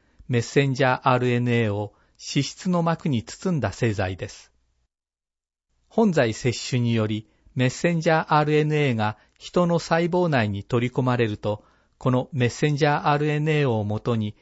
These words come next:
細胞内でウイルスのスパイクタンパク質が産生され、スパイクタンパク質に対する中和抗体産生及び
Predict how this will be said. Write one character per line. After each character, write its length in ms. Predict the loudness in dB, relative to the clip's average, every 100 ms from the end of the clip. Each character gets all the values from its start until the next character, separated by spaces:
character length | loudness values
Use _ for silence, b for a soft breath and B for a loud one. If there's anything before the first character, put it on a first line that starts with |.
| _
細 300 | -8 -2 0
胞 220 | 0 0 0
内 240 | 0 0
で 240 | 0 -2 0
ウ 80 | 0
イ 80 |
ル 100 | 0
ス 160 | -2 -2
の 220 | -2 -4 _ _
ス 160 | -12 -4
パ 140 | -4
イ 60 | -4
ク 120 | -2
タ 140 | 0
ン 40 | 0
パ 140 | -2
ク 140 | -4 -6
質 200 | -6 -6
が 140 | -4
産 240 | -4 -4
生 180 | -4 -6
さ 180 | -4 -4
れ、 160 | -6 b b b b -20
ス 120 | 2
パ 140 | 2
イ 60 | 2
ク 120 | 0
タ 140 | 0
ン 40 | 0
パ 140 | -2
ク 140 | -4 -8
質 160 | -4
に 160 | -4 -2
対 240 | 0 -2
す 160 | -2 -6
る 120 | -6
中 240 | -6 -4
和 160 | -2 -2
抗 240 | -2 -2
体 240 | 0 -2 -2
産 280 | -4 -4 -4
生 360 | -4 -6 -6 b _
及 240 | -2 0 0
び 180 | -4